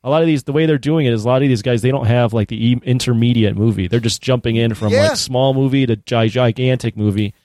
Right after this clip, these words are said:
Speaker 2: Here's a
Speaker 1: And
Speaker 2: Star
Speaker 1: it's
Speaker 2: Wars movie. Yeah.
Speaker 1: Right, and it's like,
Speaker 2: <laughs>
Speaker 1: it's just interesting to see if they are able to sink or swim within that,
Speaker 2: Well, you
Speaker 1: that
Speaker 2: have
Speaker 1: sandbox.
Speaker 2: generic type of directors like your John Watts, and then you got your full style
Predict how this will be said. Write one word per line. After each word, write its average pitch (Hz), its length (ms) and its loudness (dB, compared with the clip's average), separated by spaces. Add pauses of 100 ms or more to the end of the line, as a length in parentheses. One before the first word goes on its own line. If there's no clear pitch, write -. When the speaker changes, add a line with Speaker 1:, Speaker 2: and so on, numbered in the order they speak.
(100)
Speaker 2:
Here's 196 220 0
a - 40 0
Speaker 1:
And 120 80 2
Speaker 2:
Star 220 160 2
Speaker 1:
it's 214 80 0
Speaker 2:
Wars 156 260 -4
movie. 87 340 -10
Yeah. 127 140 0
Speaker 1:
Right, 120 160 0
and 127 120 -2
it's 127 160 -2
like, 127 200 2 (260)
Speaker 2:
<laughs> - 280 -20
Speaker 1:
it's 147 120 0
just - 220 0
interesting 180 360 -2
to 147 80 0
see 160 160 0
if 123 100 0
they 123 200 0
are 123 80 2
able 117 200 0
to 107 80 2
sink 120 280 -2
or 101 60 -2
swim 104 360 -4
within 95 320 -14
that, - 200 -12 (120)
Speaker 2:
Well, 185 160 -2
you 190 60 -2
Speaker 1:
that 170 60 2
Speaker 2:
have 233 240 0
Speaker 1:
sandbox. 98 280 -8
Speaker 2:
generic 202 680 0
type 185 300 0
of 175 100 -6
directors 160 600 0
like 147 180 0
your 135 120 -4
John 139 340 0
Watts, 135 340 0
and 175 120 -8
then 180 80 0
you 190 80 0
got 185 300 0
your 151 260 -2
full 240 320 -2
style 185 680 0